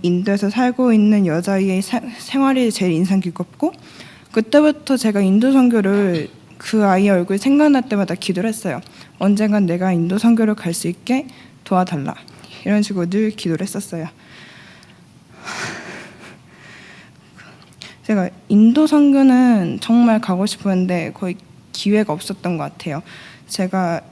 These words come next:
홍대 세교회를 다니고 나서 인도 선교가 그 해 일 차가 시작됐는데, 오 차 때까지 계속 못 가다가 계속 기도했어요. "언젠가 꼭 갈 수 있겠지." 하는데,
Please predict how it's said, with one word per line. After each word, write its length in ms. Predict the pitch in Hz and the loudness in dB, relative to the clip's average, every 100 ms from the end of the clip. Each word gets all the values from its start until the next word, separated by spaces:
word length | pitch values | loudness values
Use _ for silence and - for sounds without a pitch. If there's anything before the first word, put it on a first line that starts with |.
| - - - 302 | -20 -20 -8 2
홍대 300 | 294 294 294 | 4 4 2
세교회를 520 | 269 254 233 220 208 | 0 0 0 2 0
다니고 440 | - 202 208 202 | 0 2 4 2
나서 400 | 185 175 190 302 349 - | -2 -2 -2 -2 -4 -8
인도 300 | 185 196 208 | -2 0 0
선교가 520 | 214 202 202 190 180 | 0 0 0 -2 -4
그 180 | 175 190 | -4 -4
해 360 | 185 214 185 165 - | 0 0 0 -4 -4
일 160 | 285 | -6
차가 240 | - 277 240 | -4 -6 -4
시작됐는데, 840 | 262 254 180 180 175 190 196 180 - - - - - - _ _ - - | -6 -6 -4 -2 -2 -2 -4 -6 -12 -20 -20 -20 -20 -20 _ _ -18 -8
오 100 | 180 | -6
차 160 | - | -6
때까지 440 | 247 247 - 220 226 | -6 -8 -6 -6 -6
계속 440 | - 180 196 202 | -6 -4 -2 0
못 240 | 202 165 - | -2 -4 -6
가다가 500 | 190 175 170 240 - - - - - - - - - - - - - - 294 - - - - - - - | -6 -6 -2 -2 -4 -14 -20 -20 -20 -20 -20 -20 -20 -20 -20 -20 -20 -20 -20 -20 -20 -20 -18 -14 -14 -10
계속 260 | - 233 233 | -8 -6 -4
기도했어요. 440 | 220 214 226 208 | -2 0 0 -2
"언젠가 400 | 185 220 262 254 | 0 2 2 0
꼭 100 | 254 | -2
갈 180 | - 196 | -4 -4
수 140 | - | -4
있겠지." 440 | 202 - 214 240 233 | -4 -4 -4 0 2
하는데, 720 | 240 262 240 240 240 190 | 4 4 4 4 2 2